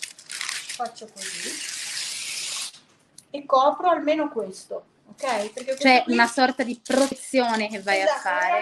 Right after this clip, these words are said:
Speaker 1: realtà
Speaker 2: ok.
Speaker 1: va bene anche avere un altro foglio intero di carta forno, eh,
Speaker 2: Mhm.
Speaker 1: senza nessun problema, però io so che in questo caso
Speaker 2: Devi
Speaker 1: devo andare
Speaker 2: proteggere principalmente la parte più delicata che è l'organza, ok.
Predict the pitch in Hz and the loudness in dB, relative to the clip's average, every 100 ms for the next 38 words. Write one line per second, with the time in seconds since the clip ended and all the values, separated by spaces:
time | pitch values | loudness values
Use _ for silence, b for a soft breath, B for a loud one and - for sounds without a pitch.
0 | 202 202 208 330 185 185 185 185 - _ | 0 -2 -2 -2 -6 -8 -10 -16 -20 _
1 | _ - 285 247 320 320 302 285 285 302 | _ -8 -6 -2 -4 -4 -8 -4 -4 -4
2 | 269 269 277 277 269 269 269 262 240 254 | -8 -10 -14 -8 -6 -6 -6 -10 -8 -4
3 | 240 226 220 220 226 214 220 220 - 214 | -4 -4 -8 -10 -8 -8 -10 -18 -10 -6
4 | 202 202 196 208 226 214 233 220 220 220 | -6 -8 -16 -14 -10 -6 -6 -6 -10 -12
5 | - 226 226 311 262 285 339 - 262 262 | -16 -16 -10 -8 2 2 2 0 -2 -2
6 | 269 - 247 247 240 233 254 - 269 247 | -4 -4 -4 -4 -8 -8 -8 -8 -6 0
7 | 247 233 254 262 269 254 247 233 226 254 | 4 6 6 6 6 8 6 6 2 0
8 | 240 - 226 - 247 247 254 220 226 233 | 0 -4 -10 -10 -4 -2 -2 -4 -6 -2
9 | 208 202 202 202 - 214 208 202 214 214 | -2 0 0 0 -6 -20 -12 -12 -6 -2
10 | 196 196 196 185 185 180 180 170 165 165 | -2 -2 -6 -6 -8 -10 -6 -6 -6 -10
11 | 170 175 170 165 165 156 | -14 -14 -14 -12 -10 -10